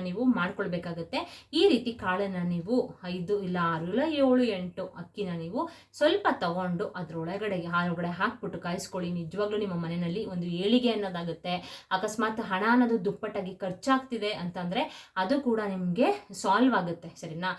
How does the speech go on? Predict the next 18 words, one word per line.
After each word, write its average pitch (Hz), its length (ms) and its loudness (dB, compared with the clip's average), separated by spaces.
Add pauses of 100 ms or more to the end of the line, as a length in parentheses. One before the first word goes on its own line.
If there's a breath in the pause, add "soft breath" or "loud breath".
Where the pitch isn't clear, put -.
(260 loud breath)
ದುಪ್ಪಟ್ಟಾಗಿ 180 480 -4
ಖರ್ಚಾಗುವಂಥದ್ದು 180 760 -4
ನಿಮ್ಗೆ 180 300 -2
ಒಂದು 175 300 -2
ಲೆವೆಲಿಗೆ 190 480 0
ಬಂದು 175 320 -2
ನಿಲ್ಲುತ್ತೆ. 175 880 -6
ಸುಮ್ 214 140 0
ಸುಮ್ನೆ 226 180 -2
ಅನಾವಶ್ಯಕವಾಗಿ 190 880 -2
ಖರ್ಚಂತೂ 185 640 -4 (160)
ಆಗೋದಿಲ್ಲ. 170 460 0
ಬೇಕಾದ್ರೆ 175 320 -4
ಒಮ್ಮೆ 180 560 -8
ಟ್ರೈ 214 220 8
ಮಾಡಿ 254 280 8
ಇದನ್ನ, 190 380 -2
ನಿಜವಾಗ್ಲೂ 202 720 0